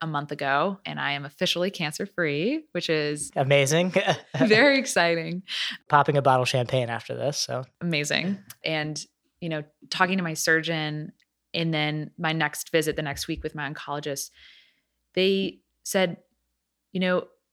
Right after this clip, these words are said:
Speaker 1: you've been through so much this year.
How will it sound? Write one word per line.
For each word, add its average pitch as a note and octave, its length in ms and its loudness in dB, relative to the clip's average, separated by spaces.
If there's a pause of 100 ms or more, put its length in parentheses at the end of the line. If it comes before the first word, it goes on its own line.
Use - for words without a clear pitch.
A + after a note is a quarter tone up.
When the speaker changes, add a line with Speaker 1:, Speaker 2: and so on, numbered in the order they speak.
(220)
Speaker 1:
you've E3 220 -8
been G3 200 4
through C4 140 -2
so E3+ 400 -2
much D3+ 300 -6
this - 240 -8
year. F#2 460 -12